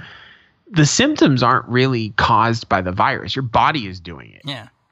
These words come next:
Speaker 2: Your
Speaker 1: 'Cause
Speaker 2: body
Speaker 1: it's
Speaker 2: gets
Speaker 1: just
Speaker 2: a, your body has a fever because it's trying to fight the bacteria that's in it.
Speaker 1: Right. So, you know, people are dumb.
Speaker 2: <laughs>
Speaker 1: Um, number ten,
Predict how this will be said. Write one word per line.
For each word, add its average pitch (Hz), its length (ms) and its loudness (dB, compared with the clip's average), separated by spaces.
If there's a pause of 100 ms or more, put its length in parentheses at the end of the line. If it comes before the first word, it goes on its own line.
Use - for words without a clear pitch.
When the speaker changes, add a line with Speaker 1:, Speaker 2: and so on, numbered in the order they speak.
(100)
Speaker 2:
Your 143 140 -8
Speaker 1:
'Cause - 60 0
Speaker 2:
body 190 180 4
Speaker 1:
it's 220 60 -6
Speaker 2:
gets 247 100 -6
Speaker 1:
just 185 200 -6
Speaker 2:
a, - 20 -10
your 151 100 -4
body 147 280 0
has 156 160 -2
a 127 60 -8
fever 170 280 -4
because 123 320 -10
it's 117 120 -14
trying 131 280 -8
to 117 80 -12
fight 131 320 -10 (100)
the 113 260 -12
bacteria 123 440 -12
that's 117 180 -18
in 160 140 -10
it. 110 120 -20 (440)
Speaker 1:
Right. 101 380 -10 (600)
So, 110 400 -6 (120)
you 139 120 -10
know, 92 280 -6 (800)
people 107 240 -6
are 87 100 -4
dumb. 82 280 -8 (280)
Speaker 2:
<laughs> - 220 -2
Speaker 1:
Um, 113 600 2 (1400)
number 156 300 2
ten, 101 720 -10